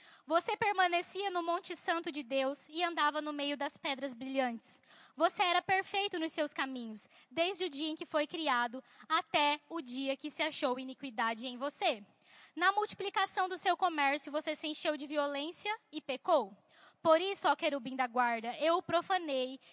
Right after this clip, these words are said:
e lancei fora do monte de Deus. Eu o expulsei do meio das pedras brilhantes.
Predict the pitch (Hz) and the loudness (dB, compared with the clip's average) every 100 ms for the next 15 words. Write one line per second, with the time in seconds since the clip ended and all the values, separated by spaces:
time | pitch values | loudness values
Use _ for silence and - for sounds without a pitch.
0 | - 349 359 370 349 349 - 285 285 269 | -6 0 0 0 -6 -6 2 4 4 0
1 | 294 262 269 247 269 247 220 202 - - | -2 -4 -6 -8 -8 -8 -8 -8 -12 -14
2 | _ - - - 330 392 403 403 - 381 | _ -20 -20 -4 0 2 0 -4 -6 -8
3 | - 339 320 339 320 311 302 311 - 311 | -2 -2 0 -2 -2 -2 -2 -4 -4 -6
4 | 269 269 247 302 269 240 233 - | -4 -8 -8 -4 -4 -4 -8 -14